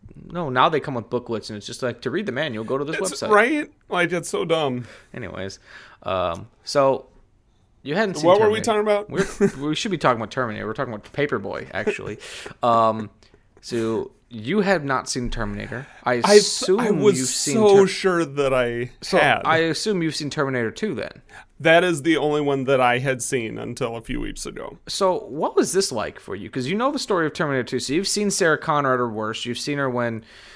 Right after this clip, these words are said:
Speaker 1: you know, she's kind of an outlaw. Uh, everyone assumes she's crazy. In that one, uh, Arnold Schwarzenegger's a good guy.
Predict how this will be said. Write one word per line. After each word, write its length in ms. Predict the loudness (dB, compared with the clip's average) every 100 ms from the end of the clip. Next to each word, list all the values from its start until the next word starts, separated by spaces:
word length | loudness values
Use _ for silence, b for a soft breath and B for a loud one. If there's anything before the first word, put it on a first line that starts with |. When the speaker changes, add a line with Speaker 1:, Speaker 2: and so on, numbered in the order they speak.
| B B
Speaker 1:
you 100 | -6
know, 160 | -4 -6
she's 300 | -4 -4 -4
kind 220 | -4 -2
of 80 | -2
an 80 |
outlaw. 600 | -2 -2 0 2 2 0 -4
Uh, 240 | -4 -2 -2
everyone 300 | -4 -4 -4
assumes 320 | -4 -6 -6
she's 340 | -10 -8 -8
crazy. 580 | -6 -4 -4 -4 -6 -6 B B
In 200 | -4 0
that 240 | 0 0
one, 320 | -2 -2 -6 b b _
uh, 180 | -2 -2
Arnold 280 | 0 -2 -2
Schwarzenegger's 540 | -4 -4 -4 -6 -6
a 40 | -6
good 260 | -6 -6
guy. 420 | -4 -4 -2 -4